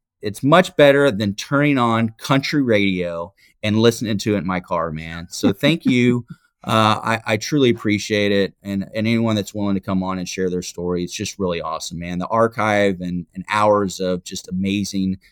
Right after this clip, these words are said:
Speaker 1: memories that are being shared is, is, is fascinating. You're a
Speaker 2: Awesome.
Speaker 1: good dude.
Speaker 2: I hope, I hope to keep it going,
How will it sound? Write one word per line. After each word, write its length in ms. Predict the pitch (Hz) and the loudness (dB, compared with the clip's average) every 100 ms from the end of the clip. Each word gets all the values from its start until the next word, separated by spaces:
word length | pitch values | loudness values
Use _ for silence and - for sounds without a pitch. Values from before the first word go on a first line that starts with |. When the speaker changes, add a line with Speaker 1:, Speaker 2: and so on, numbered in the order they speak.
| _ - | _ 0
Speaker 1:
memories 460 | 113 110 107 101 | 4 4 4 2
that 80 | 95 | 2
are 80 | 92 | -2
being 240 | 92 92 | 0 -2
shared 380 | 90 - 92 90 | -2 -2 -2 -2
is, 260 | 90 - - | -4 -8 -12
is, 380 | 92 90 - - | -12 -10 -12 -16
is 160 | 95 - | -16 -12
fascinating. 640 | 95 87 - 82 85 80 _ _ _ - | -8 -8 -8 -14 -20 -20 _ _ _ -10
You're 60 | 110 | -8
a 40 | |
Speaker 2:
Awesome. 120 | 95 92 | -6 -2
Speaker 1:
good 180 | 98 | -2
dude. 240 | 90 85 78 - - - | -2 -6 -10 -18 -20 -4
Speaker 2:
I 100 | 123 | 2
hope, 260 | 127 139 - _ 131 | 4 4 0 _ -2
I 60 | |
hope 120 | 151 - | -2 0
to 60 | |
keep 220 | 147 160 139 | 2 4 4
it 60 | |
going, 400 | 127 135 120 113 | 6 6 4 0